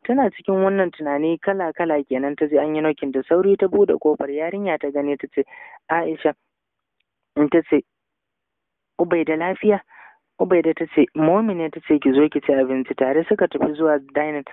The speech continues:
Fatima ta ce, "Aisha zuba musu. Aisha zuba musu." Aisha ta ce, "To, anti." Ta zuba ma kowa, sannan ta zauna suka fara ci suna hira. Khadija ta ce, "Mami."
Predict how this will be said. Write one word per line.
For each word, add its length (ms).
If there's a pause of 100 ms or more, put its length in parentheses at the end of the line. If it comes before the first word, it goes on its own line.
(220)
Fatima 400
ta 160
ce, 140
"Aisha 380
zuba 280
musu. 300 (500)
Aisha 340
zuba 300
musu." 240
Aisha 380
ta 120
ce, 200
"To, 160
anti." 320 (320)
Ta 100
zuba 300
ma 100
kowa, 300
sannan 320
ta 140
zauna 340
suka 180
fara 320
ci 220
suna 240
hira. 260
Khadija 460
ta 100
ce, 160
"Mami." 360